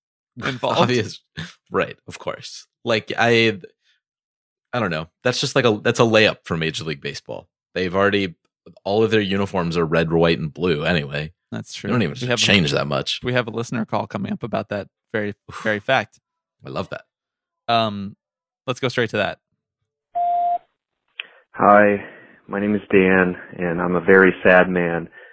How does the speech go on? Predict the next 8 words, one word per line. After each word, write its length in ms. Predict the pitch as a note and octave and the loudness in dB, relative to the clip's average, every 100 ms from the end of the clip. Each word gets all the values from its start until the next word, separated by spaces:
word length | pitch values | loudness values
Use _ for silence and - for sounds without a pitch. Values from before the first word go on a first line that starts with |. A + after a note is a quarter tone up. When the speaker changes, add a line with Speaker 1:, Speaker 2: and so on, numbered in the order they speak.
| - - _ _ | -20 -20 _ _
Speaker 3:
And 300 | - F#2+ F2+ - | 2 4 2 0
to 80 | F2+ | 4
help, 260 | A2+ G#2+ - - | 4 4 0 -2
I 220 | F#2+ F2 | 2 4
listen 400 | F2 G2 - G2+ F#2+ G2 | 2 0 0 -2 0 0
to 160 | F2 E2+ | 0 0
Tipping 280 | G2+ - F#2 | -4 -2 -4
Pitches. 380 | - - - | -2 -2 -4